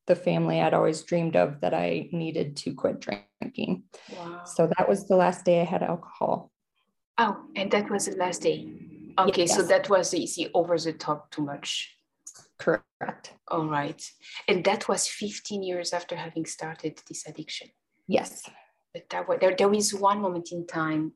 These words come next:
Speaker 2: and you never know in advance what and why, but there is one moment in time when enough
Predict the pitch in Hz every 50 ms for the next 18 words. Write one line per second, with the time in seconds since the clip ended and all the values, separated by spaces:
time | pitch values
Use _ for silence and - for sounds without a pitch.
0 | _ - 175 165 170 175 170 170 180 180 185 233 226 214 208 196 185 180 175 165
1 | 170 - - 165 165 170 170 - - - - - - - - 170 165 165 165 -
2 | - 175 170 160 165 165 - - - - _ _ _ _ _ _ _ _ _ _
3 | - 185 180 - 190 180 180 190 185 - - 180 170 180 185 190 190 180 170 170
4 | - 170 165 165 - - 160 156 156 160 160 160 156 156 160 - _ _ _ _
5 | _ _ _ - 202 196 196 190 190 180 180 - -